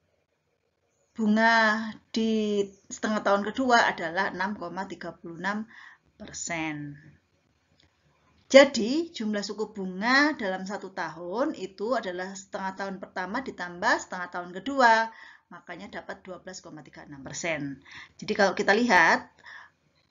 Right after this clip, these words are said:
dengan menggunakan suku bunga nominal, ap-, yang dibandingkan dengan suku bunga efektif, nilai suku bunganya lebih tinggi suku bunga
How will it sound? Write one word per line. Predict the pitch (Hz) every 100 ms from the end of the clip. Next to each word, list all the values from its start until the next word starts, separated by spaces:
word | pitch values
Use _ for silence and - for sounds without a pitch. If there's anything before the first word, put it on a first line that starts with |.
| _ -
dengan | 208 226 285 320
menggunakan | 285 233 214 208
suku | 208 233 190 196 -
bunga | 202 196
nominal, | 190 190 175 165 156 208 330 440 - _ _ _ - _ _ -
ap-, | 185 190 _ _ _ _ _ _ _ _ _ _ _ _
yang | - 226 214
dibandingkan | 220 202 214 254 320
dengan | 294 214 208
suku | 202 - 185 175
bunga | 190 185
efektif, | 185 190 - 185 254 - - - - - _ -
nilai | 214 220 202
suku | 196 233 226 208
bunganya | 196 185 202 285
lebih | 269 269 269 190 -
tinggi | - 202 185 196 285 359
suku | - 185 208 254
bunga | 190 185 220 277